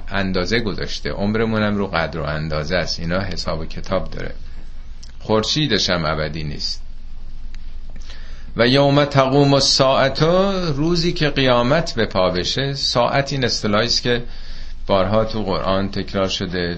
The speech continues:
دفعه قبلم خدمتتون عرض کردم. یعنی ساعت نه به معنای شصت دقیقه، ساعت یعنی زمان،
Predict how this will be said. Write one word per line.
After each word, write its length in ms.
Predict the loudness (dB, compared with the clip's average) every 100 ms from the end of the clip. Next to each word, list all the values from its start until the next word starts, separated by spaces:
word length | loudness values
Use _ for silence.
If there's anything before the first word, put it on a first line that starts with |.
| -6
دفعه 280 | -10 -6 -4
قبلم 440 | 0 0 0 -2 -4 -6
خدمتتون 480 | -6 -6 -6 -4 -4
عرض 240 | -4 -2
کردم. 300 | -2 -2 -4 -4 -6 -6 -6 -6 -8 -8 -8 -6
یعنی 300 | -2 0 0 -2 -10 -12 -6
ساعت 540 | 0 2 4 2 2
نه 100 | 2
به 140 | 2
معنای 320 | 2 2 2 0
شصت 380 | 0 0 0
دقیقه، 320 | 0 0 -2 -2
ساعت 440 | 0 2 2 0
یعنی 200 | 0 0
زمان، 600 | 2 2 4 4 2 -2